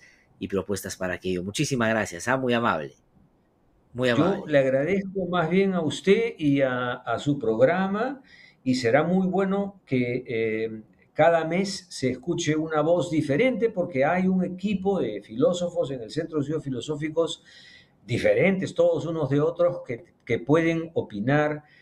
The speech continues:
Speaker 2: eh, con, con, yo creo que con acierto y con, y con buena voluntad, ¿no?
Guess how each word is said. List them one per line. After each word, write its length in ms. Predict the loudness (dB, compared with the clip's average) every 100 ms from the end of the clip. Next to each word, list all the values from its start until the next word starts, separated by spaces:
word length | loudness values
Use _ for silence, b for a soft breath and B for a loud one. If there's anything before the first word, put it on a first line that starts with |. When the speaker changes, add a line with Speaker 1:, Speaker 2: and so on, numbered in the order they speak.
| b b _
Speaker 2:
eh, 400 | 0 2 0 -4
con, 520 | -4 -4 -4 -6 -8
con, 300 | -8 -8 -4
yo 140 | -4 0
creo 220 | 2 0
que 160 | -2 -8
con 340 | -8 -8 -8 -10
acierto 600 | -6 2 4 4 0 -6
y 100 | -6
con, 320 | -8 -8 -10 -14 _ -20
y 60 |
con 260 | -14 -6 -2
buena 320 | 0 0 0
voluntad, 540 | -2 -4 -2 0 0
¿no? 240 | -4 -18